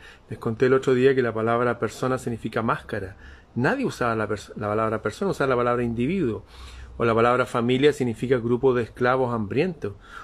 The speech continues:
O la palabra trabajo, el día del trabajador,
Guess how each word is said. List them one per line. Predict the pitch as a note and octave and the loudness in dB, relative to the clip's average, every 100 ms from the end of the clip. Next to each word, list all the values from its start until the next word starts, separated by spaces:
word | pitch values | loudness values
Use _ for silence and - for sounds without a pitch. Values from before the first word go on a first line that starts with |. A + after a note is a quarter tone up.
| - | -8
O | - | 0
la | A#2+ | 2
palabra | A2+ B2 B2+ A#2 | 6 6 4 2
trabajo, | - A2 B2 F#3+ - B2 D3+ - - - | -2 2 4 4 0 -6 -8 -16 -20 -12
el | - G2 | -6 -2
día | A2+ C#3 | 4 6
del | C3 A2+ | 6 2
trabajador, | - A#2 A2 A2+ C3 C#3 D3 | 2 2 2 4 4 4 2